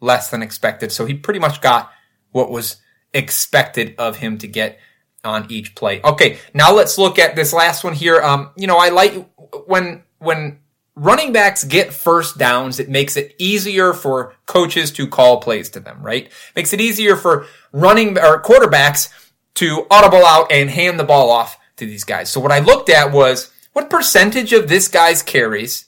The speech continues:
went for first downs. When you get first downs, it makes it easier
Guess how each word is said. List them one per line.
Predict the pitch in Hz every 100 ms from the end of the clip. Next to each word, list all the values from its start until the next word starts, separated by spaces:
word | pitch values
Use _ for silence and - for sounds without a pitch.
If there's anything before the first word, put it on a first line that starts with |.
| _
went | 123 170 196
for | - 156 156
first | 151 131 123 -
downs. | 156 180 101 - - - - _
When | 131 170 214
you | 240 220
get | 156 247 -
first | - 208 240 -
downs, | 175 226 139 143 147 - _
it | 131
makes | 160 147 -
it | 143
easier | 208 240 233 240 233 226